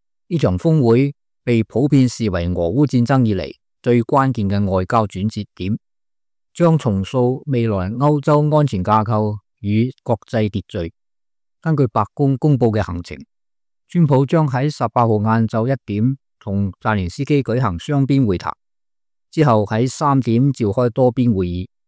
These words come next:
同歐洲各國領袖共商和平框架與安全安排。英國B B C分析指出，咁多嘅歐洲國家元首喺毫無徵兆嘅情況下跨越大西洋嚟到美國，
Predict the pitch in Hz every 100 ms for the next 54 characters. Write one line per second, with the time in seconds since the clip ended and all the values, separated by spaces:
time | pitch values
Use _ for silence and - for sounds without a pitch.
0 | _ _ _ _ - 95 107 160 160 165
1 | 147 123 - 127 113 123 127 110 107 117
2 | 107 107 156 143 113 95 101 95 - 127
3 | 127 104 90 113 131 _ _ 104 107 120
4 | 135 139 139 135 - 87 85 - 123 110
5 | - - _ _ _ _ _ _ _ -
6 | 160 143 117 - 131 131 139 131 135 120
7 | 127 - 101 117 - _ _ _ _ _
8 | _ - 131 135 156 139 127 143 139 143
9 | 127 113 - 131 104 82 85 98 131 _
10 | _ _ _ 139 151 127 101 98 98 -
11 | 147 143 - 113 110 110 90 107 101 101
12 | 90 92 - 156 135 110 - 101 98 135
13 | 113 85 85 87 95 95 87 90 87